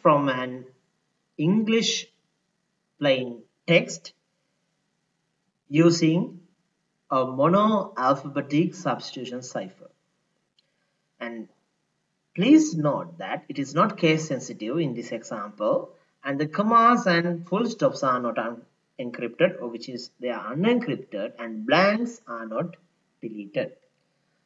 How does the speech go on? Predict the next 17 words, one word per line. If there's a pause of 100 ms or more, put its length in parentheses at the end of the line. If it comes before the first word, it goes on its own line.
(160)
Now (120)
this
is
the
ciphertext
that
we
are
going
to (300)
use
today (340)
to
decrypt. (1800)
And
some
hints